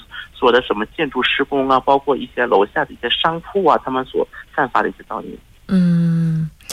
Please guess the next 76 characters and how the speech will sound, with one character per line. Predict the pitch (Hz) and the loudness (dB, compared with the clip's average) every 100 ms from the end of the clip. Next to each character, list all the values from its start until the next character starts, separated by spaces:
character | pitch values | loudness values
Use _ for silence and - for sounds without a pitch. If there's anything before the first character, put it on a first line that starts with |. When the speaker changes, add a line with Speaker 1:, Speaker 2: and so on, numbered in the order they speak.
| - - - - | -12 -12 -14 -6
Speaker 2:
那 | 269 277 | -2 2
咱 | 185 190 | 4 4
们 | 269 | 4
是 | - | 2
不 | 277 | 4
是 | 214 | 6
也 | 127 | 4
可 | - 226 | 4 4
以 | 180 | 6
这 | 277 | 4
样 | 262 | 4
理 | 147 139 | 4 4
解 | - 127 | 2 0
呢？ | 104 143 | 0 2
就 | 185 180 | 2 2
是 | - 147 | 4 2
刚 | 147 190 | 4 6
才 | 180 | 6
您 | 165 | 6
提 | 190 - | 4 4
到 | 165 143 | 4 4
了 | |
像 | 151 160 160 | 4 2 4
什 | 151 | 2
么 | |
施 | 175 - 185 | 2 2 2
工 | 185 196 208 | 4 6 6
啊， | 175 123 | 6 4
再 | 117 170 | 4 2
比 | 156 | 2
如 | 127 - | 2 2
说 | 156 - 160 156 | -2 2 4 4
这 | 151 147 | 4 2
个 | 117 - - | 4 2 4
夜 | 202 175 | 4 4
间 | 156 175 170 | 4 2 4
的 | 143 | 2
等 | 120 160 | 2 2
等 | 156 131 - | 2 0 -2
出 | - 208 | 0 2
现 | 208 | 4
的 | 175 | 2
这 | 165 | 4
样 | 160 | 4
的 | 123 | 4
一 | |
些 | 147 160 | 2 2
噪 | 180 147 | 2 4
音， | 147 196 - - - - | 4 4 2 -8 -10 0
它 | 311 | 0
似 | - - | 2 2
乎 | 262 294 | 4 4
只 | 285 - | 2 0
在 | 202 214 190 | 2 4 4
城 | - 160 185 | 2 4 4
市 | - 262 | 4 2
才 | - 135 | 2 2
会 | 143 | 2
出 | - 147 151 | 0 0 2
现。 | 143 - - - - - | 2 0 -2 -10 -10 2
那 | 185 - | 4 4
我 | - 160 | 4 6
们 | 156 185 220 - | 8 8 6 4
能 | 165 180 | 4 6
不 | |
能 | 220 170 175 | 6 6 6
理 | 156 | 4
解 | 156 | 4
为 | 127 | 4
城 | 156 165 196 | 4 4 4
市 | 214 | 6
越 | 175 | 4
发 | - 160 | 4 2
达， | 160 127 | 2 0
噪 | - 202 | 4 6
音 | 180 | 6